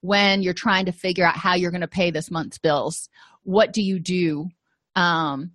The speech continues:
or what else can you do besides masturbate or have sex that will help you get some relief?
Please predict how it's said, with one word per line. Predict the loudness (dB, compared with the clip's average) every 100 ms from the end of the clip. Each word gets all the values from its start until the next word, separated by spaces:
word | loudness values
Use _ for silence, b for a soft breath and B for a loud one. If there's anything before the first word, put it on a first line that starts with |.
| _
or | 0 4
what | 4 4
else | 2 2
can | -4 -2 0
you | -2
do | -4 -4 -6
besides | -4 -4 2 4 4 2 0
masturbate | 0 0 0 -4 -4
or | -2
have | -2 -4
sex | -2 0 0 -2 -18 b b -2
that | 0
will | 0
help | 0 0 0
you | -10
get | -4 -4 -4
some | -8 -6
relief? | -6 -8 -12 -16 -20